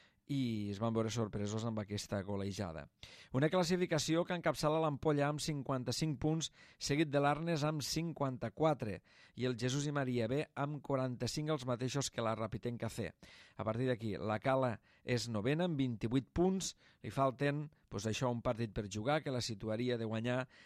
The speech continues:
en trenta-un, per tant, a la vuitena posició.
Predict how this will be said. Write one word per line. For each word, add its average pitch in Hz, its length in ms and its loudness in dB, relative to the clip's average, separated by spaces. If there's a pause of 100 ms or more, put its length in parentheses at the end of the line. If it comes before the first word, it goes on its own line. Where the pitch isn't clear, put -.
(220)
en 107 320 -4
trenta-un, 123 800 0 (260)
per 98 160 -8
tant, 131 300 0 (100)
a 120 80 -6
la 131 160 -2
vuitena 113 480 -4
posició. 107 640 0